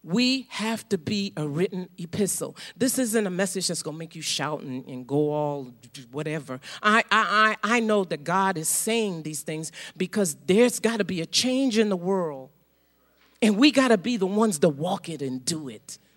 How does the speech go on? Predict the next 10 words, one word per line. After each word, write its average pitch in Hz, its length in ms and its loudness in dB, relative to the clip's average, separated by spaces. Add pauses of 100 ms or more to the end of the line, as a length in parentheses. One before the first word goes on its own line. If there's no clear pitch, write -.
(640)
So 254 220 8
you 277 200 8
have 294 240 2
to 233 160 4
understand 233 480 4
that 185 80 2
somebody 247 520 2
is 165 160 2
reading 202 440 2
you. 147 280 0